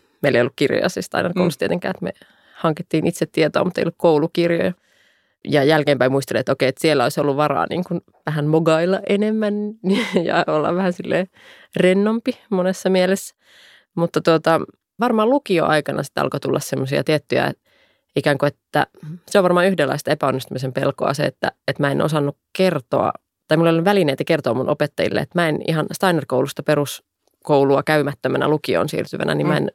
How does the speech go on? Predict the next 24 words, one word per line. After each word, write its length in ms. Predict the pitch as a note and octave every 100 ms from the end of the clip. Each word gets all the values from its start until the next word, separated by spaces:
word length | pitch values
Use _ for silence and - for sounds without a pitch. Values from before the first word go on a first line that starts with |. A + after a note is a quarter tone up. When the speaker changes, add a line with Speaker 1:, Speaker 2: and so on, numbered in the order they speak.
| -
Speaker 1:
mä 100 | E3+
en 80 |
ihan 180 | E3 E3+
handlannut 400 | F3 F3+ C#3 C#3
kaikkia 380 | - D#3+ D3 C3
niitä 180 | C#3 - -
aineita, 580 | D3 C#3+ - - -
että, 220 | D#3 - C#3+ - _ _ _
että 140 | -
mä 80 | F#3
en 60 | E3+
esimerkiksi 240 | E3 E3
matematiikassa 920 | F#3 F3+ C#3 - C#3 C3 C#3+ - C#3+ - _ _ _ _ _ -
osannut 260 | E3+ D#3 -
käyttää 380 | D#3 D3+ C#3 C#3+
laskinta 540 | E3 - - A2+ C3
samalla 300 | D3+ - E3+
tavalla 220 | - -
kuin 160 | - -
muut, 340 | C#3 C#3+ F#3+
koska 260 | - D3 -
Speaker 2:
Mm. 60 | E3
Speaker 1:
meillä 400 | E3 F3+ C#3+
ei 100 | G#2